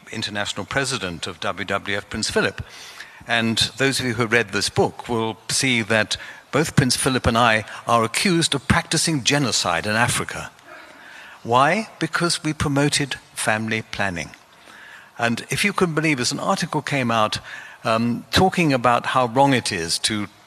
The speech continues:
to try to persuade others to limit the growth. Um, and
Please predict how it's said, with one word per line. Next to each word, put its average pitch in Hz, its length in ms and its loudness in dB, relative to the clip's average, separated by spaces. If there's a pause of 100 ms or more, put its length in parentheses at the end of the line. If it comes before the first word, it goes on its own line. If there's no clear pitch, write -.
(280)
to 123 80 0
try 127 340 4
to 117 380 0 (480)
persuade 117 440 2
others 101 380 0
to - 140 -6
limit 101 300 -4
the 101 80 -8
growth. - 440 -6 (380)
Um, 104 440 2
and 127 300 0